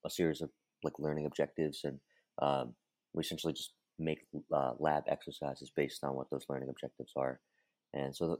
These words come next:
the first few learning objectives are about, um, being able to enable authentication, like, on a system that doesn't have it, um, and then how to, you know, create the first database user, um, because there is, like, a special process around that.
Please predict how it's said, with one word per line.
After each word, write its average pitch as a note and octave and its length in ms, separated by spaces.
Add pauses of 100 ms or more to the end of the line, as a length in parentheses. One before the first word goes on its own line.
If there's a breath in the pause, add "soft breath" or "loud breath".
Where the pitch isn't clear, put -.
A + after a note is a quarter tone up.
(120)
the - 120
first F#2 260
few E2 160
learning D2+ 220
objectives - 520
are C2+ 140
about, C2+ 320 (460)
um, C2 360 (560)
being E2+ 180
able D2+ 300 (100)
to C#2+ 340
enable D#2+ 400
authentication, D#2 800 (300)
like, C#2 180
on C#2+ 120
a C#2+ 40
system D2 320
that C#2 140
doesn't C#2 260
have C2+ 200
it, D#2 120 (760 soft breath)
um, B1+ 420 (440)
and D2 140
then C#2 420 (420)
how D2+ 120
to, C#2 180 (260)
you D#2+ 80
know, B1 120 (380)
create D#2+ 380
the F2 80
first - 440
database D#2+ 500
user, F2+ 520 (400)
um, C#2+ 220
because D2 280
there D2 160
is, C2 160
like, C#2 140
a - 40
special - 320
process C#2+ 480
around D2+ 300
that. D#2+ 220